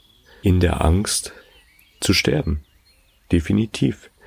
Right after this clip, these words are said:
Und letztendlich die Berührung mit der Quelle, die ich angesprochen habe, ist der Hinweis darauf, dass wir einfach nur über die Schwelle treten und die Form verändern. Aber die Seele an sich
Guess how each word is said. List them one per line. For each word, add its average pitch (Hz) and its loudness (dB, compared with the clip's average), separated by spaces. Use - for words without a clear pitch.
Und 92 0
letztendlich 104 0
die - -14
Berührung 107 2
mit 90 0
der 80 2
Quelle, 101 2
die 120 -6
ich - -4
angesprochen 104 -4
habe, 104 -2
ist - -2
der 85 4
Hinweis 104 2
darauf, 104 0
dass - -6
wir - -2
einfach 92 -2
nur 107 4
über 101 -4
die 98 0
Schwelle 98 2
treten 92 0
und 92 -2
die 92 2
Form 117 -2
verändern. 82 -2
Aber 82 2
die 87 2
Seele 98 2
an 85 2
sich 101 0